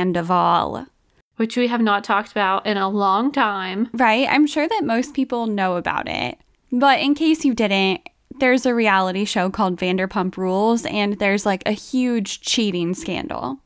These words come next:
Speaker 1: that happened on the show. And this guy, Tom Sandoval, cheated on his girlfriend, Ariana. And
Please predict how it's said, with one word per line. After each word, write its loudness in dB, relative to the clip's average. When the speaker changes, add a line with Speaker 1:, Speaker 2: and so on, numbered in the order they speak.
Speaker 1:
that 0
happened -2
on 0
the -2
show. 0
And 2
this -2
guy, 4
Tom -2
Sandoval, 2
cheated -2
on 2
his -2
girlfriend, -2
Ariana. -2
And 2